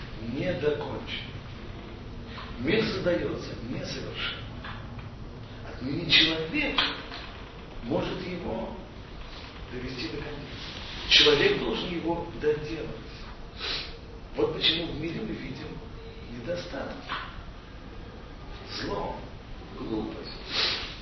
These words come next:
тупость, мелочность и все остальное. Конечно, раньше их было меньше,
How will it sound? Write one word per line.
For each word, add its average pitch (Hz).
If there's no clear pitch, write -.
тупость, 107
мелочность -
и -
все 151
остальное. 107
Конечно, 226
раньше 214
их 196
было 196
меньше, -